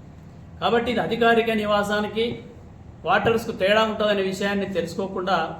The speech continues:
మాట్లాడుతూ ఉన్నారు. కాబట్టి ఇంకొకటి జాగ్రత్తగా మాట్లాడాలి. ఒక ముఖ్యమంత్రి గారు రేవంత్ రెడ్డి గారి గురించి అసభ్యకరమైనటువంటి పదజాలంతో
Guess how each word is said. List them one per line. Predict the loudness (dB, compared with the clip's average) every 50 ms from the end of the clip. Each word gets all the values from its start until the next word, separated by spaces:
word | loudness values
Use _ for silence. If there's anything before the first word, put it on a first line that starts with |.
| -12 -8
మాట్లాడుతూ | -6 -6 -4 0 0 0 2 2 2
ఉన్నారు. | 2 2 2 2 2 2 2 0 -2 -4 -12 -14 -16 -18 -20 -6 -2
కాబట్టి | 0 0 2 0 0 -2
ఇంకొకటి | -2 -2 0 0 0 -2
జాగ్రత్తగా | -2 0 0 0 2 0 -2 -2 0 0 0 0
మాట్లాడాలి. | 0 0 0 0 2 2 2 2 2 2 0 0 -2 -4 -8 -14 -16 -16 -12 -8
ఒక | -6 -4
ముఖ్యమంత్రి | -4 -4 -4 -2 0 0 0 0 0 0 2
గారు | 4 4 4 4 2 0 -4 -6 -8 -12 -14 -16 -18 -20 -20 -20 -20 -18 -8 -4
రేవంత్ | 0 2 2 2 2 0
రెడ్డి | 0 0 2
గారి | 2 2 2 2
గురించి | 2 0 -2 -2 -2 -2 -2 -2
అసభ్యకరమైనటువంటి | -2 0 -2 -2 -2 -2 -2 -2 -2 -2 -2 -2 0 0 0 -2 -4 -4 -2
పదజాలంతో | -2 -2 0 2 2 2 2 2 0 -2 -2 -2 -2